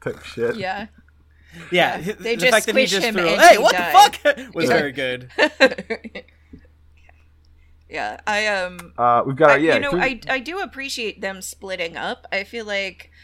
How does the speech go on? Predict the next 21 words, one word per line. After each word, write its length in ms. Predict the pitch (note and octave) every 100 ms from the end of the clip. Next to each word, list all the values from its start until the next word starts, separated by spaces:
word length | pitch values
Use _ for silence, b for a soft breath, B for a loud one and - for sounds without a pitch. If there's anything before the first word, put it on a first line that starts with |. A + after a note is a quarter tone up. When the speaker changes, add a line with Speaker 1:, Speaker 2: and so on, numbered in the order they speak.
| b b
Speaker 2:
just 240 | B3 -
acknowledging 720 | C4 G3+ E3+ G#3+ A3 B3+ B3+
that 180 | A3 -
one 260 | F#3 F#3 G3+
of 100 | G3+
the 100 | G3
members 520 | F#3 F3 G3+ G3 F#3+
of 120 | F3
your 160 | D#3+ F3+
ensemble 520 | D#3+ F3+ F3+ F3+ F#3+
has 180 | F#3 F3
a 100 | D#3
jetpack 720 | F3 E3+ - A#3 C#4+ - A#3+
and 140 | G#3+
can 160 | G3 F#3 -
go 140 | E3+
very 260 | G3+ A3 G#3+
fast 600 | A#3 A#3 D4+ - - - B B B
and, 180 | - G3
like, 240 | F#3+ E3+
has 380 | - F#3+ F3 A3+